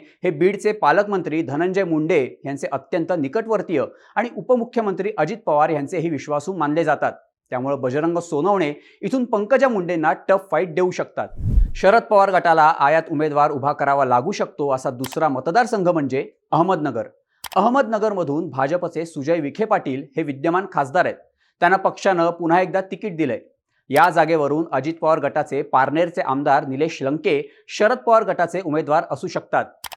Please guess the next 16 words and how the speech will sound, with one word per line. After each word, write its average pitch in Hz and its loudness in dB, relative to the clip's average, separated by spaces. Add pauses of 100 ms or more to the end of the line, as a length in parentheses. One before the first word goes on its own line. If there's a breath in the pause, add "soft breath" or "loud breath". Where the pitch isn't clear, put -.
(140)
काही 143 -2
दिवसांपूर्वी 151 -2 (260 loud breath)
निलेश 214 2
लंके 196 0
यांनी 170 0
पुण्यात 180 0
येऊन 170 -2
शरद 165 -4
पवारांची 156 -2
भेट 165 -2
घेतली 160 -2
होती, - -8 (320)
पण 160 -4
काही 170 0
तांत्रिक 214 0
कारणांमुळं 180 2